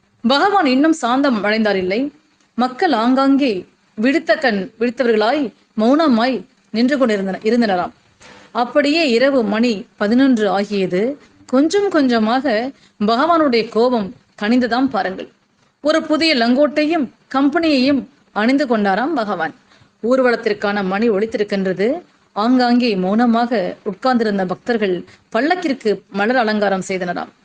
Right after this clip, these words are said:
பகவானுடைய அனுமதி பெற்ற பின் சாவடி பல்லக்கை முற்றத்திற்கு கொண்டு வந்தனராம். வெள்ளி தடி, பதாகைகள், சவரி, அலங்கார குடை, கொடிகள் போன்ற அரசர்களுக்குரிய அலங்காரங்களுடனும் மரியாதைகளுடனும்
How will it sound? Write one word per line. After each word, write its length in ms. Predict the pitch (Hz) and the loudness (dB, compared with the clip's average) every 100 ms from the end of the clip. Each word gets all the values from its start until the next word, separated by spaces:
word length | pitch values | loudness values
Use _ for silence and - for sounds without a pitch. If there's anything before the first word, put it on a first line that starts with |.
| _ - _ - | _ -20 _ -2
பகவானுடைய 640 | 202 202 254 240 220 208 185 | 0 2 2 2 2 2 0
அனுமதி 340 | 202 240 240 | 0 0 0
பெற்ற 300 | 226 196 240 | -4 -4 -4
பின் 260 | 226 208 262 - _ - | -2 -4 -4 -8 _ -20
சாவடி 560 | - 226 254 277 226 196 - | -6 -2 0 0 0 -2 -2
பல்லக்கை 460 | 214 247 247 226 190 185 _ _ _ | 0 0 0 -2 -4 -6 _ _ _
முற்றத்திற்கு 480 | 226 254 262 285 233 | -2 -2 -4 -4 -2
கொண்டு 180 | 208 202 | -2 -2
வந்தனராம். 380 | 196 190 180 - _ _ _ _ _ _ _ _ _ _ _ _ _ _ _ | -2 -6 -10 -16 _ _ _ _ _ _ _ _ _ _ _ _ _ _ _
வெள்ளி 440 | 226 254 294 285 202 185 _ | 0 2 2 2 -2 -4 _
தடி, 340 | 214 196 208 214 - _ _ | -2 2 2 0 -6 _ _
பதாகைகள், 600 | 220 240 262 262 185 208 226 - - - | 0 0 2 0 0 -2 -2 -10 -20 -20
சவரி, 500 | - 214 220 240 214 247 - _ | -4 -2 0 2 2 -2 -8 _
அலங்கார 460 | 208 254 330 330 262 | -2 0 2 2 0
குடை, 280 | - 208 190 214 - | 0 -2 -2 -4 -8
கொடிகள் 520 | - 247 311 311 285 - | -4 -2 0 -2 -4 -2
போன்ற 240 | 208 190 185 180 - - - | -2 0 -2 -4 -12 -20 -6
அரசர்களுக்குரிய 800 | 214 277 349 294 294 240 220 202 | -4 -2 -2 -2 -2 -2 0 0
அலங்காரங்களுடனும் 760 | 185 208 240 247 220 214 220 320 - _ _ - | 0 0 0 0 0 0 -2 -6 -12 _ _ -2
மரியாதைகளுடனும் 800 | 208 254 294 285 233 208 233 | 0 2 2 2 2 0 -2